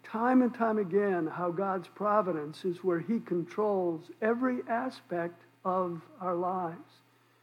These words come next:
Shortly after my wife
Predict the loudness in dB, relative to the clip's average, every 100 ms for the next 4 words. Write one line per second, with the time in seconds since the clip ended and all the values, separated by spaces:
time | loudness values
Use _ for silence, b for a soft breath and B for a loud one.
0 | b b b _ _ 4 8 8 6 6
1 | 6 6 2 0 2 0 0 2 2 0
2 | -6